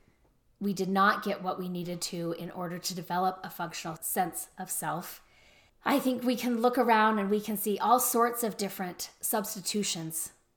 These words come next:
for self, right? And, and I will say, I mean, I think there are a whole lot of substitutions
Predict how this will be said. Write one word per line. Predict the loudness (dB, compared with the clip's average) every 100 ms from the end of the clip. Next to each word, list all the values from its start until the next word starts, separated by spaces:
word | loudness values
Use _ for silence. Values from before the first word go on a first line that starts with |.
| _
for | -10
self, | -6 -4 -6 -8 -12
right? | -6 -4 -4
And, | -6 -8 -10 -20 -20 -4
and | 2
I | 4 4
will | 2
say, | 0 -2
I | -2
mean, | 0 0
I | 0
think | -2 -6 -10 _ _ _ -8
there | 4 6 8
are | 8
a | 6
whole | -2 0 2 4
lot | 4 4
of | 2
substitutions | -2 -4 -10 -6 -6 -4 -4 -6 -6 -8